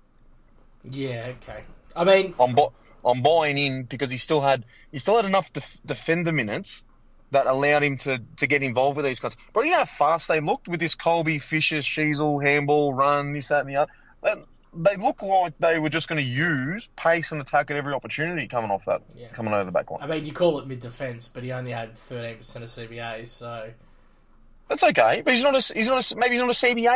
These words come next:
Speaker 2: midfielder.
Speaker 1: Hmm. Yeah, one of those ones that was up around the ball. Look, you know, um, don't get me
Speaker 2: He was
Speaker 1: wrong.
Speaker 2: around the ball a lot this
Speaker 1: No,
Speaker 2: comeback.
Speaker 1: yeah, that's what I said, up and around the ball.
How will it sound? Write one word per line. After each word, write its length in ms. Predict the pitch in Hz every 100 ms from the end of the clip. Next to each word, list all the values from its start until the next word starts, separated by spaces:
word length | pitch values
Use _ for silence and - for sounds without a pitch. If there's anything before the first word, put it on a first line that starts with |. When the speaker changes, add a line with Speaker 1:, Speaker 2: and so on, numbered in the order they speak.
| 262
Speaker 2:
midfielder. 460 | 254 202 196 104 -
Speaker 1:
Hmm. 80 | 120 85 92 - _ _ _ _ _ - - _ _ _ - - _ - - _ - - _
Yeah, 160 | 143 131
one 160 | 139
of 80 | 135
those 180 | 123 117
ones 180 | 123 120
that 60 |
was 140 | 120 120
up 200 | 123 120
around 220 | 127 120
the 40 |
ball. 220 | 120 165 262
Look, 200 | 269 - -
you 100 | 226
know, 220 | 226 226 214 - 226
um, 460 | 214 214 202 185 170 - 185 175
don't 220 | 226 208
get 120 | 208
me 80 | 190
Speaker 2:
He 60 | 285
was 160 | 330
Speaker 1:
wrong. 100 | 311
Speaker 2:
around 160 | 285 285
the 80 | 262
ball 240 | 247 240
a 20 |
lot 240 | 175 208 233
this 160 | 196 -
Speaker 1:
No, 100 | 123
Speaker 2:
comeback. 280 | 180 180 190
Speaker 1:
yeah, 100 | 165
that's 140 | 127
what 60 | 147
I 40 |
said, 220 | - 170
up 180 | 135 123
and 100 | 123
around 220 | 120 123 120
the 60 |
ball. 280 | 123 127 117